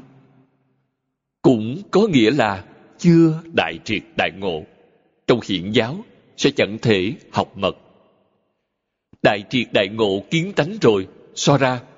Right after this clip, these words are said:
mức độ đại triệt đại ngộ thấp nhất phải là đại ngộ.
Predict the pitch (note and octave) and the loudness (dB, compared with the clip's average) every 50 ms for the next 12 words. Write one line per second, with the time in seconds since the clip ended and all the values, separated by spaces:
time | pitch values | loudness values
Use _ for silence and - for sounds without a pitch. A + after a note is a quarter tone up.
0 | _ _ _ G#3 D4 C#4+ - C#3 B2 A#2 G#2+ G#2+ G#2+ - - A#2 G2 - G#2+ G2+ | _ _ _ 2 2 4 4 2 2 2 2 0 0 0 -2 -2 0 0 -2 0
1 | G#2+ A2 G#2 G2 F#2+ - - G3+ - - A3+ G#3+ B3 D4+ D4+ - - - - - | -2 -2 -4 -4 -4 -2 -2 -2 -2 -2 0 2 2 2 0 -2 -8 -20 -4 -2
2 | A#2 B2 C#3 A#2+ G#2 F2+ F2 - _ _ - B2+ G#2 F2+ G2 A2 A2+ G2+ F2+ F#2 | -2 0 0 -2 -4 -4 -8 -14 _ _ -2 -2 -2 -2 -6 -6 -4 -4 -4 -6